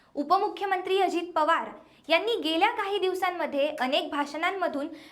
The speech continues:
"आता आम्ही पवार काका पुतणे कधीही एकत्र येणार नाही, तुमच्या डोक्यातला तो समज काढून टाका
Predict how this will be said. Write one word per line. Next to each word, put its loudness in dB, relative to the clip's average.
"आता 6
आम्ही -2
पवार 2
काका 2
पुतणे -2
कधीही 0
एकत्र 2
येणार 2
नाही, -6
तुमच्या 0
डोक्यातला 4
तो 2
समज 0
काढून 0
टाका -2